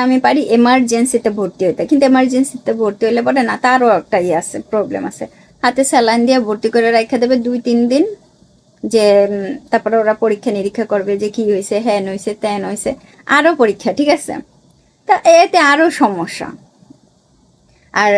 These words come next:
আরেকটা পারা যায় যে একেবারে বড় যে হসপিটাল আছে আমাদের এইখানে, প্রায় দেড় ঘন্টার মতো লাগে যাইতে, উম, দেড় ঘন্টা বা এক ঘন্টা পনেরো মিনিট এরকম লাগে। সেইখানে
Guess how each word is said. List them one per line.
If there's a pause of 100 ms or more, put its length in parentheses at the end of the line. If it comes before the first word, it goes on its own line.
(140)
আরেকটা
পারা
যায়
যে
একেবারে (160)
বড় (180)
যে (100)
হসপিটাল
আছে
আমাদের (100)
এইখানে, (120)
প্রায়
দেড়
ঘন্টার
মতো (100)
লাগে
যাইতে, (600)
উম, (280)
দেড়
ঘন্টা (100)
বা (500)
এক (100)
ঘন্টা
পনেরো
মিনিট
এরকম (120)
লাগে। (840)
সেইখানে